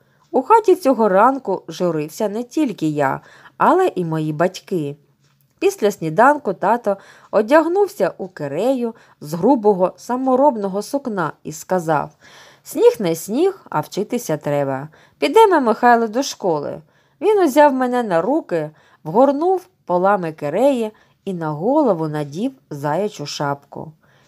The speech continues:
Як же йому, горопасі, без чобіт? Болісно скривилася мати. "Дарма", заспокоїв її батько. "Тепер такий час, що не чоботи головне. А що? Тепер головне свіжа сорочка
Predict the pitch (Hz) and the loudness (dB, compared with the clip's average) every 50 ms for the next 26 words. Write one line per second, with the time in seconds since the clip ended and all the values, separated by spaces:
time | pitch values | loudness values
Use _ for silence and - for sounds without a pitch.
0 | _ _ 208 269 427 453 370 302 262 294 285 277 262 269 311 330 254 247 226 214 | _ _ 2 4 6 6 6 4 2 2 2 2 2 2 0 2 2 4 4 2
1 | 214 214 - 269 311 320 311 - 233 185 185 233 262 - - - 277 285 240 247 | 2 4 4 6 6 6 4 0 -6 -2 -2 -4 -4 -4 -6 -6 -6 -6 -4 -4
2 | 262 220 165 156 _ _ _ _ _ _ _ - 147 156 185 226 269 330 311 - | -4 -4 -4 -6 _ _ _ _ _ _ _ -12 -4 0 2 2 2 2 0 -2
3 | 202 170 160 - - 180 180 175 180 190 185 190 208 202 - 269 269 269 254 196 | -4 -6 -6 -6 -4 -2 -2 -2 0 2 2 2 2 2 -2 -2 0 2 2 2
4 | 151 139 - - - - - - _ _ _ _ _ _ _ - 175 214 254 285 | 0 -2 -4 -8 -12 -14 -14 -18 _ _ _ _ _ _ _ -2 4 4 4 4
5 | 311 349 427 427 392 247 185 185 180 - - 170 165 165 - 156 170 208 247 240 | 4 2 2 2 2 0 0 -2 -4 -4 -6 -6 -6 -4 -4 -2 -2 -2 -2 -4
6 | - 180 160 160 165 160 160 151 147 143 - - - 143 139 143 - _ _ _ | -4 -6 -6 -6 -4 -2 0 0 0 -2 -4 -10 -10 -10 -10 -10 -10 _ _ _
7 | _ _ _ _ - 269 269 427 453 415 - 339 330 330 - 277 254 254 - - | _ _ _ _ -4 0 4 4 4 4 4 2 2 2 0 -2 -2 -2 -4 0
8 | 302 330 311 254 220 - - _ _ _ _ _ _ - - 262 254 240 233 233 | 2 2 2 2 0 -2 -12 _ _ _ _ _ _ -4 -2 -2 0 -2 -4 -2
9 | - 214 185 156 147 156 185 185 262 233 170 175 160 160 160 156 147 143 143 139 | -2 -4 -4 -2 -2 -4 -2 0 0 -2 0 -2 -2 -2 -4 -4 -6 -8 -8 -8
10 | 143 - _ - - 220 - - - - 214 175 160 147 151 - _ _ - - | -10 -12 _ 0 0 0 0 -4 -8 -6 -6 -4 -4 -6 -6 -10 _ _ -20 -20
11 | _ _ - 320 311 - 494 494 370 262 302 285 269 262 269 294 302 294 - 220 | _ _ -10 -6 0 2 2 4 4 4 4 4 4 2 2 0 -2 -2 -2 -2
12 | 233 269 247 208 196 196 - 160 151 160 196 247 247 - - 170 156 | -2 -2 0 0 -4 -4 -4 -6 -2 -2 -2 -2 -2 -6 -6 -8 -8